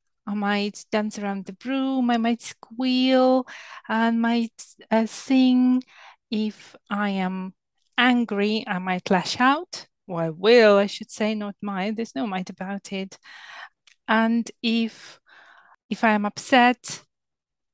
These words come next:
I can fling myself onto the ground and cry. That's what my one-year-old does.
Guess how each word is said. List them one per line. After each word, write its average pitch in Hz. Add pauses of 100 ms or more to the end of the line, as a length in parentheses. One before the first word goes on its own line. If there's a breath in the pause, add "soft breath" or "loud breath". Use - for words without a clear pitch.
(280)
I 190
can 185
fling 214
myself 196 (280)
onto 208
the 202
ground 240
and 208
cry. 240
That's -
what 190
my 190
one-year-old 185
does. -